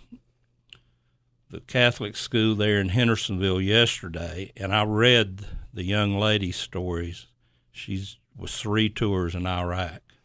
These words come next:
and she is an occupational therapist, and she fitted a young boy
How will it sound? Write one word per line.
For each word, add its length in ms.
and 220
she 540
is 180
an 60
occupational 840
therapist, 600
and 160
she 240
fitted 640
a 80
young 300
boy 480